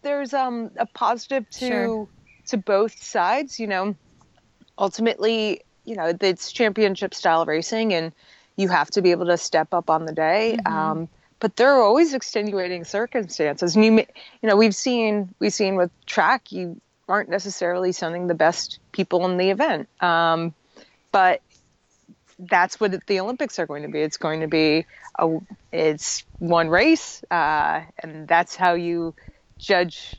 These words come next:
Speaker 1: you know. <laughs> So it's,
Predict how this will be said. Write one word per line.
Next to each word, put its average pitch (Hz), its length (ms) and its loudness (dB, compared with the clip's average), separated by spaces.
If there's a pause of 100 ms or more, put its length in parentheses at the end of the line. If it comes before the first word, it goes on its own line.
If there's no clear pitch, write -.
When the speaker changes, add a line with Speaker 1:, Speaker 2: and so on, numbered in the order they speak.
Speaker 1:
you 202 140 -10
know. 165 240 -2 (520)
<laughs> - 80 -2 (1160)
So 247 200 4
it's, 233 360 4